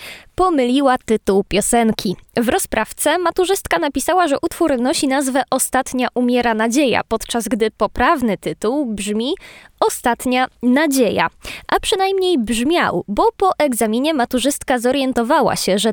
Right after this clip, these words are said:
ten błąd może kosztować ją cenne punkty i w akcie desperacji napisała wiadomość do artystki, prosząc o zmianę tytułu piosenki, przynajmniej do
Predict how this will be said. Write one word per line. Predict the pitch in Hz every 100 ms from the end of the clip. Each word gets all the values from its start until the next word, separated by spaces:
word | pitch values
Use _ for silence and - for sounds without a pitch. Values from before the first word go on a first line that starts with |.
| -
ten | 302 370 269
błąd | 262 302 330 - - - 202
może | 196 233 311 269
kosztować | - 226 - 247 226 214 220
ją | 214
cenne | - 254 240 214
punkty | 214 202 185 - 320 427 - - - -
i | 339 339
w | 269
akcie | - 262 - - 202 180
desperacji | 202 285 - - 339 339 - - 294 - - -
napisała | 220 269 427 320 - 311 262
wiadomość | 233 233 247 220 - -
do | 196 226
artystki, | 214 226 277 233 - - 320 -
prosząc | 254 453 - 349 349 -
o | 302 311 - - - _
zmianę | 214 233 330 349 302
tytułu | - 277 247 254
piosenki, | - 220 220 185 190 208 - -
przynajmniej | - 440 349 240 311 277 240 220 -
do | 202 226 311